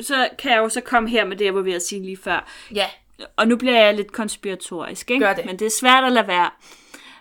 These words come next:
Speaker 1: Kan man forestille sig, at, øh, at det simpelthen er en historie, som britterne selv har konstrueret,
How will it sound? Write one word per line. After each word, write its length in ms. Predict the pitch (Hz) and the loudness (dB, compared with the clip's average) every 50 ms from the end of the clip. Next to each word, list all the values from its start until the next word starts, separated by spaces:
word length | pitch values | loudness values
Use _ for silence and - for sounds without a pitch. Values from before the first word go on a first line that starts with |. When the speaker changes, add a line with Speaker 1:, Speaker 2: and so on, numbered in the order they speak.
| _ _ _ | _ _ _
Speaker 1:
Kan 180 | - - 226 214 | -8 -6 -4 -2
man 120 | 202 202 | -2 -4
forestille 600 | 196 - 240 240 262 262 - - - 269 220 190 185 | -4 -2 2 4 4 4 4 2 -2 -4 -4 -4 -6
sig, 640 | - - 208 190 185 185 185 185 180 180 180 170 - - _ | -6 -4 0 2 2 2 2 2 0 0 -2 -2 -4 -6 _
at, 500 | - 190 190 190 185 180 185 _ - - 208 | -6 -4 -2 -2 -2 -4 -4 _ -16 -14 -10
øh, 540 | 196 196 185 185 185 180 180 180 175 175 - - _ _ _ - | -8 -6 -4 -4 -4 -4 -4 -6 -8 -10 -14 -16 _ _ _ -8
at 200 | 196 196 196 - | -8 -8 -6 -8
det 100 | 196 190 | -8 -6
simpelthen 640 | - 247 247 226 226 233 240 220 226 214 202 190 - - - | -4 -4 -4 -4 -4 -4 -4 -2 -2 -2 -2 -4 -8 -6 0
er 320 | 180 185 185 180 165 - - | 2 4 4 4 4 2 -2
en 320 | 190 196 190 185 185 180 - _ _ _ _ _ _ _ _ _ - | -6 -8 -8 -8 -8 -10 -12 _ _ _ _ _ _ _ _ _ -16
historie, 640 | 214 214 214 190 - 247 240 226 208 185 165 151 | -14 -10 -10 -6 -4 0 2 4 4 4 4 2
som 260 | 185 - - 190 180 175 | 0 -4 -6 -8 -8 -10
britterne 420 | - - 220 214 208 208 196 185 | -6 -4 -4 -2 -2 -4 -6 -6
selv 300 | 185 - 269 269 - 277 | -4 -4 -4 -4 -4 -4
har 100 | 233 214 | -8 -10
konstrueret, 840 | - - 214 190 180 - - - 185 180 165 - - 185 180 175 | -8 -8 -8 -8 -8 -10 -12 -10 -10 -10 -10 -10 -10 -12 -14 -14